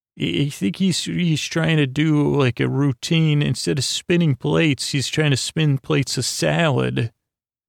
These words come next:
Or at least I had a dream where he was sp-, instead of, like, spinning plates, he was spinning plates with salad.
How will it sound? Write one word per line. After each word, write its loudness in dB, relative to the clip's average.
Or -4
at 0
least 2
I 2
had 2
a 2
dream 2
where 0
he 0
was 0
sp-, -2
instead 0
of, 2
like, 0
spinning 0
plates, 0
he 0
was 0
spinning 0
plates 0
with -2
salad. 0